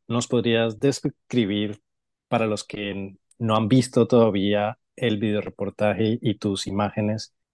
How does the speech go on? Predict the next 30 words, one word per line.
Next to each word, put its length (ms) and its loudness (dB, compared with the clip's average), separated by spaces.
cómo 480 6
son 340 4
como 200 2
las 200 4
distintas 920 -2
capas 680 -2
que 240 4
hay 360 2
en 160 0
la 80 2
frontera, 640 0
que 140 -2
es 120 0
básicamente 880 -2
como 380 0
primero 380 0
está, 680 -2
pues, 400 -10
el 220 4
río, 440 8
y 80 2
dónde 200 2
está 160 -2
el 100 2
río, 380 2
dónde 260 -4
está 260 0
la 140 2
Guardia 320 2
Nacional, 640 0